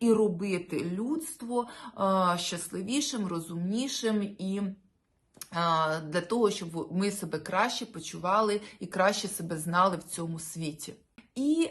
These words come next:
е, цим архетипом невідомого в сучасному світі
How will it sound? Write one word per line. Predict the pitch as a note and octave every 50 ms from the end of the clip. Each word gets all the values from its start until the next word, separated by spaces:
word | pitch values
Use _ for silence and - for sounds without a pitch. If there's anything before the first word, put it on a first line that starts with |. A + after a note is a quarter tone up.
| -
е, | A#3 A3+ A3+ A3+ A3+ A3
цим | A3 A3 - - D#4+ E4+ F4 F4 E4+
архетипом | C4 B3 A3+ - - A3 A3 - C#4+ D4+ D4+ - G#3+ G3+
невідомого | G3+ G#3+ G3 F#3+ F#3 E3 D#3 E3 E3 D#3+ E3 F3+ F#3+ G#3 G#3+ A3+ A#3 A#3+ A#3 A#3 B3 B3 B3 B3 A#3+ A#3 - G#3
в | G#3
сучасному | - - A#3 A3 - C#4 D4 D#4+ D#4+ - - G#3+ G3+ F#3+ F#3
світі | - - - F#3+ E3+ E3 D#3+ D#3+ E3+ E3 - - B3 C4 C4+ C#4 C4+